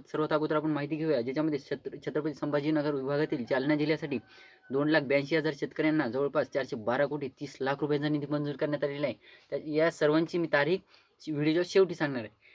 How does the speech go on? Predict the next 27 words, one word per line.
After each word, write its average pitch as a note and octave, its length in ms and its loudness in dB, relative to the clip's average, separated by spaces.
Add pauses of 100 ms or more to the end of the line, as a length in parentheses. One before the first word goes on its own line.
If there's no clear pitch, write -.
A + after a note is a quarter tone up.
(220)
त्यानंतर E3 300 0
हिंगोली D#3 420 2
जिल्ह्यासाठी, E3 360 2
हिंगोली G3 500 2
जिल्ह्यातून F#3+ 360 2
बऱ्याच E3 260 2
कमेंट D#3+ 260 0
येत D3 100 -2
होत्या C#3 180 -2
की B2+ 140 -12
"बुवा, C#3 220 0
आमचा D3 260 0 (100)
पीक D3+ 160 -4
विमा D3 160 -2
मिळणार C3+ 360 -4
की F3 60 -4
नाही?" C#3 120 -2
हिंगोली D#3+ 280 0
जिल्ह्यातील D#3+ 340 -2
शेतकऱ्यांना D#3 400 -2
अतिशय - 460 -6
आनंदाची D#3+ 380 2
गोष्ट D3 240 -2
आहे D#3+ 120 0 (360)
की D#3 60 -6
तुमचासुद्धा E3+ 600 -2
परभणीनंतर E3 560 2